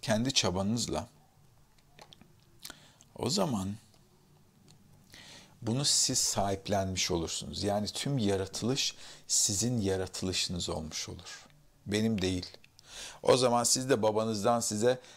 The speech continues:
para kalmış gibi hissetmezsiniz. Tam tersine babam büyük bir imparatorluk kurduydu ve şimdi ben de kendim için bir tane kurdum hissiyatında olursunuz.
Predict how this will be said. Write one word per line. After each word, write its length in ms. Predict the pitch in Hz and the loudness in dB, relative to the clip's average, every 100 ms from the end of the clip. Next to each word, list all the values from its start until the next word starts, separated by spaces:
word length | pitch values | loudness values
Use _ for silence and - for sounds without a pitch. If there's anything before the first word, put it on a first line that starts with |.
| - | -16
para 260 | - 113 120 | 2 4 4
kalmış 420 | 117 107 113 - | 0 0 0 -2
gibi 200 | - 107 | 0 0
hissetmezsiniz. 1120 | 110 - - - - - - - - - - - - - - - | 0 0 0 -2 -2 0 0 -2 -6 -8 -8 -12 -20 -20 -20 -2
Tam 220 | - 120 | 2 2
tersine 600 | - 98 82 - 98 117 | 2 0 0 -2 2 2
babam 340 | 107 104 110 127 - - - - | 4 4 2 0 -8 -18 -20 -6
büyük 320 | 107 135 - | -2 -2 -2
bir 60 | 101 | -2
imparatorluk 760 | 98 92 101 92 95 87 82 | 0 2 0 0 0 -2 -2
kurduydu 640 | - - 92 98 110 127 160 - - - | -6 -4 0 0 0 0 -2 -6 -12 -4
ve 60 | |
şimdi 480 | 90 - 110 113 143 113 87 85 | 0 2 2 0 0 -2 -2 2
ben 340 | 101 101 101 | 2 2 0
de 180 | 135 151 | 0 0
kendim 460 | - - 92 101 | -2 0 0 0
için 260 | 107 - 82 | 0 -2 -2
bir 60 | 82 | -6
tane 260 | 92 87 | -6 -6
kurdum 460 | 87 - 92 90 82 - - | -8 -8 -6 -6 -8 -14 -18
hissiyatında 960 | - - - - 90 73 - 87 90 | -6 -2 0 0 0 -2 -6 -8 -8
olursunuz. 720 | 85 98 - - - - - | -8 -10 -12 -14 -14 -14 -14